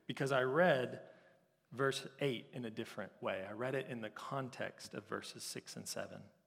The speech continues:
Verses six and seven says, "Seek the Lord, let the wicked forsake his way, unrighteous man his thoughts, let him return, so that God can have compassion,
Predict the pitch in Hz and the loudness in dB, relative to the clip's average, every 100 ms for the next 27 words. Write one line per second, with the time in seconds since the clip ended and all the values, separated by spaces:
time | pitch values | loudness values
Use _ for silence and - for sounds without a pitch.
0 | _ _ _ _ _ _ _ - 123 - | _ _ _ _ _ _ _ -2 0 0
1 | 127 - 131 - 120 - 113 110 107 107 | -2 0 0 0 -2 2 2 2 -2 -2
2 | 113 104 - 120 - 110 107 104 104 - | -2 -2 -2 -2 -2 -2 -2 -2 -4 -10
3 | - - - _ _ - 120 120 117 120 | -20 -20 -20 _ _ -2 0 2 2 2
4 | 113 - 107 123 120 107 110 107 107 110 | 0 -4 -4 -2 -2 -6 -2 -2 0 -2
5 | 113 110 - - 107 104 110 104 110 - | -2 -4 -8 -8 -6 -6 -2 -2 -2 -4
6 | 113 120 123 120 131 107 101 104 - _ | -2 0 0 0 0 -2 -4 -10 -18 _
7 | - 127 123 123 120 120 113 107 - 98 | -8 -4 -2 0 0 0 -2 -2 -4 -6
8 | 101 95 - 104 | -6 -6 -8 -10